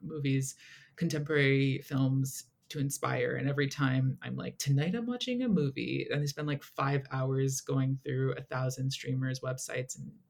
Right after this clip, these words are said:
starting different movies and getting disappointed. So, like, that's why I'm on this streak of rewatching my oldies but goodies. And, and those films have brought me a lot of joy lately.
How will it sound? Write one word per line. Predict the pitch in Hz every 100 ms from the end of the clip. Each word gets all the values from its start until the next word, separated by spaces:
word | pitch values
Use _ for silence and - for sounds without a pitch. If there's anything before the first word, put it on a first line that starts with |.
| -
starting | - 160 139 139 139
different | 135 139 147 -
movies | 139 131 127
and | 131
getting | 127 127
disappointed. | 135 - - 135 127 120 -
So, | - 117
like, | 117 -
that's | 143 - -
why | 131
I'm | 123 127
on | 139
this | - 135 - - _ _ -
streak | - - 156 147 131
of | 143 147 -
rewatching | 160 147 143 147 139 139
my | 139 135
oldies | 131 143 143 139 135
but | - -
goodies. | 139 135 139 135
And, | 131 139 - - - -
and | 151 147
those | 135 127
films | - 120 120 -
have | -
brought | - -
me | 135
a | -
lot | 131 -
of | -
joy | - - - - _
lately. | 82 55 -